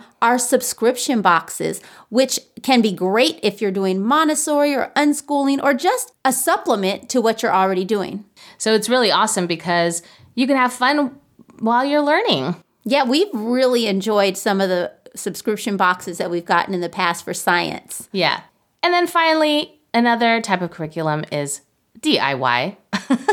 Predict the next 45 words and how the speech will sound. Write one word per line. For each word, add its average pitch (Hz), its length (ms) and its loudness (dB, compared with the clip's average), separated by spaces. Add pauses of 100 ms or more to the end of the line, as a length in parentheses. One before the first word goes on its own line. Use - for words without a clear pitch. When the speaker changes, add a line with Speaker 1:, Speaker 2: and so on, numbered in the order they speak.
(540)
Speaker 1:
Just - 300 2
put 285 160 0
it 381 120 -2
together. 320 680 0
Speaker 2:
Yeah, 311 340 2
and 277 160 4
we've 571 180 2
done 240 200 2
that 147 160 4
in - 60 -4
the 156 60 -2
past. - 440 -8
We 220 120 2
put 233 200 0
our 202 100 4
own 208 140 4
curriculum 196 520 0
together 180 320 0
in 165 120 0
the 165 40 -2
past, 165 520 0
depending 160 480 -2
on 156 260 -2
what 156 240 0
we 160 360 -2
just 160 260 -6
feel 156 200 0
like 151 340 0
the 151 80 -10
kids - 360 -4
wanna 160 240 -2
learn, 311 560 0
and 165 500 0 (520)
based 175 320 -2
on 160 160 -4
really 160 240 0
great 147 320 -2
books 359 440 2
or 190 120 4
based 170 420 -2
on 151 320 2
really 156 240 0
fun 151 520 2 (280)
historical 294 640 0
topics. 269 640 0